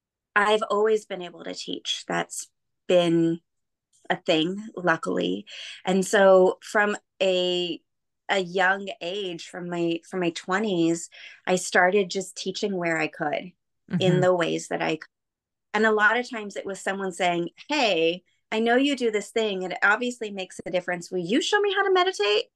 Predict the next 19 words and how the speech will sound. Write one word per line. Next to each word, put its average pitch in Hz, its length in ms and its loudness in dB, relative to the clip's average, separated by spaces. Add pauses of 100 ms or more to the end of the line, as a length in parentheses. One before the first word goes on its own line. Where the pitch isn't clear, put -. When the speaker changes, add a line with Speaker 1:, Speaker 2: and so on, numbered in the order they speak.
(380)
Speaker 1:
Will 240 120 0
you 233 240 0
show 349 260 0
me 359 200 0
how 339 100 0
to 359 80 -2
make 339 180 -4
a 311 80 -4
vision 311 320 -2
board? 330 440 2
Will 240 240 -4
you 240 300 -6
show 294 280 -4
me 302 140 -8
how 277 160 2
to 269 80 -2
light 262 220 0
a 254 40 -6
candle 254 680 -2